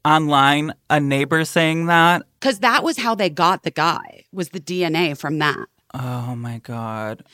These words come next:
Speaker 2: So all of this to say, like, you and I were talking, this was a transient, mentally ill person who had wandered into my old neighborhood in Los Angeles.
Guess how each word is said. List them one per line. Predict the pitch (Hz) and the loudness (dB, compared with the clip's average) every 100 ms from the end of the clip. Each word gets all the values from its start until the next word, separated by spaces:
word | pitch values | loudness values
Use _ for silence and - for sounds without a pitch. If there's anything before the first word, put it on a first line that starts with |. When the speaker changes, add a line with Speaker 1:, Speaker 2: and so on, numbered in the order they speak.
| - | -20
Speaker 2:
So | - - 254 233 208 _ - | -8 2 2 2 -2 _ -4
all | 254 294 | 0 2
of | 285 | 0
this | 220 - | -2 -4
to | 196 | -4
say, | 220 | 0
like, | 170 156 | 0 -2
you | 185 | -4
and | 185 | -2
I | |
were | 151 | -2
talking, | 151 - 185 185 147 - | -6 -4 -4 -2 -4 -4
this | - 160 196 - | -12 -6 -6 -6
was | 202 | -4
a | 180 143 143 - - | -2 -2 -4 -12 -12
transient, | 202 185 175 175 160 160 | -4 -2 -2 0 -2 -2
mentally | 170 156 156 127 | -2 -4 -4 -4
ill | 147 143 | -4 -4
person | 160 143 - 139 135 139 - - _ | -6 -6 -4 -2 -2 -4 -8 -18 _
who | - 175 156 151 147 - | -2 0 0 0 -4 -4
had | 180 151 | -6 -4
wandered | 151 156 156 147 147 135 - | -2 0 0 0 -4 -6 -2
into | 165 156 - 151 139 131 131 - | 0 0 -4 -4 -2 -2 -6 -6
my | 165 147 | -2 0
old | 156 147 139 139 | 0 -2 -4 -4
neighborhood | 143 143 127 135 | -4 -4 -4 -4
in | 127 131 | -4 -4
Los | 123 147 | -6 -2
Angeles. | 147 156 135 131 127 - | -2 -2 -2 -4 -6 -8